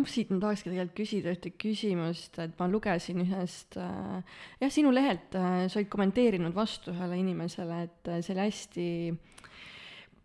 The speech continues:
tabav kommentaar, mulle väga meeldis see, et, äh, et seal oligi, et nagu mugavustunne ja harjumus võrdub automaatika,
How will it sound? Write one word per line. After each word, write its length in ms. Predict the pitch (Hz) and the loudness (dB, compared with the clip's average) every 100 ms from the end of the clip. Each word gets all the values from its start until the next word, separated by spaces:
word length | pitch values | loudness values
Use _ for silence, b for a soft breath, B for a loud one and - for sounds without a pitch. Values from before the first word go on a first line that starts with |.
| _ | _
tabav 540 | - 240 226 190 165 196 | -2 0 0 0 0 2
kommentaar, 560 | 214 220 180 - 170 | 4 4 2 -2 -2
mulle 160 | 180 185 | 0 0
väga 180 | 202 196 | 2 2
meeldis 360 | 202 190 196 - | 2 2 -2 -4
see, 100 | 175 | -6
et, 220 | - - | -6 -4
äh, 560 | 180 185 185 180 180 - - | 0 2 2 0 -2 -6 -8
et 180 | 180 - | -10 -4
seal 140 | 202 | 0
oligi, 240 | 220 214 | 2 2
et 140 | 180 180 | 0 -2
nagu 200 | 170 170 | -2 2
mugavustunne 800 | 208 240 208 185 - 190 180 175 | 4 4 2 2 0 0 2 2
ja 60 | |
harjumus 640 | 180 254 233 190 175 180 - | 2 4 4 4 2 0 0
võrdub 340 | 196 185 - | 0 0 0
automaatika, 880 | 180 175 175 226 226 190 - 180 185 | -2 0 2 4 4 0 -4 -2 -2